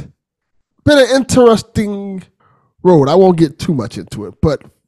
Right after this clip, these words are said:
for those who follow the Delvin Cox experience, especially if you follow on my Patreon, you probably know more than anybody. But I've had some interesting life changes over the past few years. Like, you know, cou-, few years back, mm, three, four years back, no, three years back now,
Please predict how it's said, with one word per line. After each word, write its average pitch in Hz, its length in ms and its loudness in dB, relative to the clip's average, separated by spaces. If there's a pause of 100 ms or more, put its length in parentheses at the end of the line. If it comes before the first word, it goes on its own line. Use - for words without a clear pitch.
(160)
for 156 80 -10
those 226 400 4
who 202 80 0
follow 175 300 2
the 160 80 4
Delvin 147 260 2
Cox 139 240 -2
experience, 131 420 -8
especially 160 400 -6
if 123 60 -10
you - 40 -18
follow 117 220 -4
on 110 80 -8
my 101 100 -10
Patreon, 104 420 -8
you 117 60 -10
probably 127 220 -2
know 123 220 -4 (400)
more 285 120 6
than 285 160 4
anybody. 135 360 2 (460)
But 185 420 2 (640)
I've 240 260 4
had 240 240 4
some - 200 -8
interesting 185 560 0
life 151 260 -2
changes 101 380 -12
over 107 140 -14
the 117 60 -14
past 107 360 -8
few 101 140 -14
years. - 340 -20
Like, - 180 -18
you 131 60 -10
know, 80 340 -16 (720)
cou-, - 180 -12 (140)
few 180 220 -2
years 160 340 4
back, 147 440 -4 (260)
mm, 156 580 -12
three, 156 200 -2
four 156 220 -2
years 156 200 -2
back, 156 240 -4
no, - 100 -8
three 160 220 -2
years 160 140 -2
back - 220 -6
now, 170 240 -4